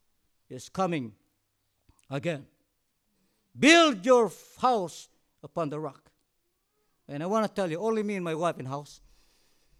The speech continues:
Joshua and Mark and Hilo. But we have worship every evening and spend time with God.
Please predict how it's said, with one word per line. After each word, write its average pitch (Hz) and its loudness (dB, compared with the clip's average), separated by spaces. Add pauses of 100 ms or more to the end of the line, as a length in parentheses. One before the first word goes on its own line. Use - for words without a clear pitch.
(420)
Joshua 160 2
and 135 0
Mark 170 4
and 139 -8
Hilo. 180 -2 (1200)
But 127 -6
we 165 2
have 151 6
worship 135 -2 (1700)
every 151 0 (460)
evening 135 -4 (1200)
and 123 -14
spend 131 -12
time 113 -12
with 113 -20
God. - -20